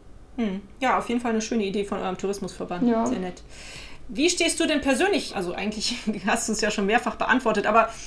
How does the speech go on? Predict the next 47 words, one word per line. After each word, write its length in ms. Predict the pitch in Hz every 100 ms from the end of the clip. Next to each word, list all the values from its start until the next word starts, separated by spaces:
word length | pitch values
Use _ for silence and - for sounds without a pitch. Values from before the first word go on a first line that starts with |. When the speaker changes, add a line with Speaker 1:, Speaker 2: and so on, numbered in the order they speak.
| -
Speaker 1:
wie 100 | 285
stehst 280 | 320 370 -
du 60 | 302
in 160 | 262
deinem 200 | 247 233
Alltag 460 | - 285 - 208 -
zum 140 | 226
Thema 240 | 220 226 208
Nachhaltigkeit? 600 | 208 220 190 - 196 180
Wie 120 | 269
setzt 280 | 285 277 220
ihr 160 | 294
in 60 | 254
der 80 | 226
Familie, 760 | 226 202 208 294 277 262 254 -
äh, 140 | 220 -
im 80 | 233
Alltag 380 | 254 294 247
die 80 | 240
Nachhaltigkeit 560 | 220 220 233 - 196 202
um? 120 | 180 - - - - -
Speaker 2:
Eigentlich 500 | 226 247 262 254 240
fast 280 | - -
gleich, 360 | - 180 214 -
wie 60 | 202
ich 140 | 196
jetzt 220 | 196 190
im 160 | 196 196
Hotel 420 | 196 170 170 190 - - -
erwähnt 380 | 208 190 190 196
habe. 220 | 196 -
Also, 400 | 185 196 208 196 196 - - - -
ähm, 280 | - 208 226
zum 160 | 226 233
einen 260 | 190 226
sind 220 | 233 240 226
wir 120 | 196
als 240 | 180 196
Familie, 880 | - 220 214 226 233 247 226 220 214 - - - _ _ _ - - -
ernähren 320 | 214 208 208 226
wir 60 |
uns 140 | 220 -
immer 260 | 226 220
weniger 360 | 202 214 226 214
von 200 | 220 196
tierischen 420 | 202 196 196 190
Produkten. 640 | 190 175 262 - - 311